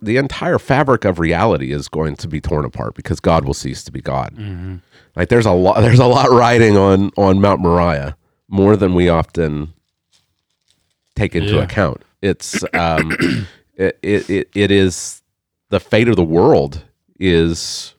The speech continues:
Speaker 1: hanging in the balance in Genesis twenty-two.
Speaker 2: Mm-hmm.
Speaker 1: And so Abraham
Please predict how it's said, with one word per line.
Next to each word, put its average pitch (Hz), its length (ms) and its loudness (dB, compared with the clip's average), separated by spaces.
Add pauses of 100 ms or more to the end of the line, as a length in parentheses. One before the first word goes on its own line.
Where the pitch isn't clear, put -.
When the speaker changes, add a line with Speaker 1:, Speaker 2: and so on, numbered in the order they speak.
(460)
Speaker 1:
hanging 104 300 -2
in 90 120 0
the 78 40 -6
balance 80 680 -6 (380)
in 90 200 -4
Genesis 87 440 -4
twenty-two. 82 580 -6 (280)
Speaker 2:
Mm-hmm. 95 360 -8 (800)
Speaker 1:
And 82 140 -8
so 90 200 0
Abraham 87 720 -2